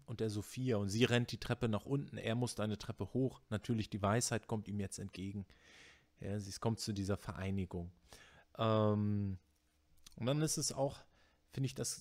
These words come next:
cineastisch ganz interessant gelöst. Dann sieht man den Christoph, hier ist er so in seiner Kommandozentrale und er schaut sich auf so einem kleinen Monitor, man muss sagen, das ist so eine Art Tablet, ähm,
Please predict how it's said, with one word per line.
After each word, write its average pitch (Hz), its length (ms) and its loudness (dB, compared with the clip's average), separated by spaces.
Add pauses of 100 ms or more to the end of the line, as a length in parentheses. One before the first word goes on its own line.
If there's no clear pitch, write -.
cineastisch 123 580 0
ganz 123 280 -6
interessant 113 600 -6
gelöst. 110 520 0
Dann 110 80 -2
sieht 120 200 -4
man 117 120 0
den 107 120 2
Christoph, - 480 2
hier 123 140 2
ist 123 120 4
er 127 100 6
so 110 100 4
in 110 80 4
seiner 107 220 4
Kommandozentrale 127 1300 -2 (420)
und 117 160 -2
er 101 100 -4
schaut - 360 2
sich - 160 -4
auf - 100 -8
so - 80 -4
einem 110 60 -2
kleinen 98 260 -2
Monitor, 107 460 4
man 98 120 2
muss 104 160 0
sagen, 113 200 2
das 101 120 -4
ist 104 120 0
so 110 80 -4
eine 95 100 0
Art 90 140 -4
Tablet, 117 480 0 (680)
ähm, 110 440 4